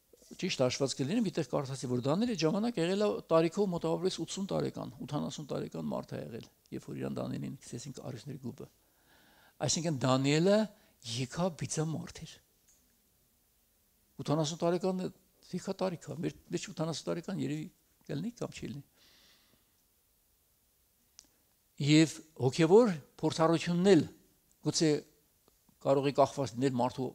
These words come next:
անցած տարիներից։ Կարող են տարիները մարդկանց իմաստություն սովորեցնել,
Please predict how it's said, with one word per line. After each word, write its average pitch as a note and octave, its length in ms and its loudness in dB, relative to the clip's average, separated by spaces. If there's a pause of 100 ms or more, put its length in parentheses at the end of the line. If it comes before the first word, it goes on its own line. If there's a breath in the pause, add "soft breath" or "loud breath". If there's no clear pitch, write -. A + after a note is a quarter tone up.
(420)
անցած A#2+ 360 -4
տարիներից։ A2 540 -2 (1120 soft breath)
Կարող A3+ 220 8
են B3+ 80 2
տարիները E3+ 400 10
մարդկանց D3+ 360 4
իմաստություն C#3 520 -2
սովորեցնել, A2+ 500 -2